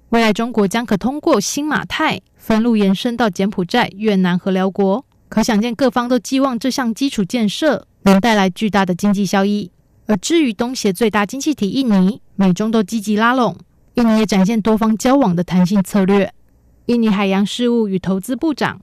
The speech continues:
卢胡特先前以总统佐科威特时的身份访问中国，表明中国长期对印尼发展做出重要贡献。而另一方面，印尼国防部长普拉博沃则准备在十月中访美，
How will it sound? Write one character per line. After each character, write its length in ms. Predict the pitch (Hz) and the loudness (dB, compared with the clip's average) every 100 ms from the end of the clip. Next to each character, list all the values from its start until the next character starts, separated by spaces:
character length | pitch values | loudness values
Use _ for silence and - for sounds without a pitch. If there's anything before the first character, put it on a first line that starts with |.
| - | -2
卢 160 | 202 | -2
胡 180 | 208 214 | 0 -4
特 320 | - 302 220 - | -2 -2 -2 -6
先 180 | - 247 | -4 -2
前 200 | 240 226 | 0 0
以 40 | |
总 200 | 196 220 | 0 -2
统 160 | 247 240 | -4 -6
佐 160 | 226 180 | -6 -4
科 180 | 277 | -2
威 140 | 294 320 | 0 0
特 180 | 359 302 | 0 -2
时 160 | - | -2
的 100 | 185 | -4
身 220 | 185 214 | -2 -2
份 160 | 202 202 | -2 -2
访 240 | 180 170 | -2 -2
问 160 | 202 190 | 0 0
中 220 | 208 208 | 0 -2
国， 340 | 208 190 196 - _ | 0 0 0 -4 _
表 140 | - 220 | -2 0
明 160 | 226 | 0
中 180 | 262 277 | 0 0
国 100 | 262 | -2
长 220 | 240 240 | -2 -6
期 160 | 240 233 | -6 -4
对 140 | 277 | -2
印 180 | 339 349 | 0 0
尼 100 | 240 | -2
发 220 | - 233 | -2 -2
展 240 | 233 180 180 | 0 -4 -2
做 160 | 208 | -4
出 160 | 190 196 | -4 -4
重 160 | 208 | -2
要 140 | 208 196 | -2 -2
贡 180 | 202 190 | 0 0
献。 340 | - 220 196 _ _ - - _ | 0 0 -2 _ _ -20 -20 _
而 140 | - 214 | -2 0
另 120 | 233 | 0
一 80 | 233 | -2
方 160 | 240 | -4
面， 340 | 233 247 226 170 _ - | -4 -2 -2 -4 _ -6
印 160 | 247 | -2
尼 80 | 220 | -2
国 160 | 220 220 | -2 -2
防 140 | 226 | -2
部 180 | 330 311 | -2 -2
长 220 | 208 180 | -2 -4
普 140 | - | -6
拉 140 | 196 190 | -4 -2
博 160 | 196 190 | -2 0
沃 340 | 254 254 - _ | 2 2 0 _
则 160 | - 214 | 0 0
准 200 | 202 185 | 2 0
备 120 | 214 | 0
在 140 | 220 | 0
十 220 | 190 - | -2 -2
月 120 | 214 220 | -2 0
中 160 | 220 | -2
访 220 | 220 202 | -4 -4
美， 260 | 254 233 | -2 -6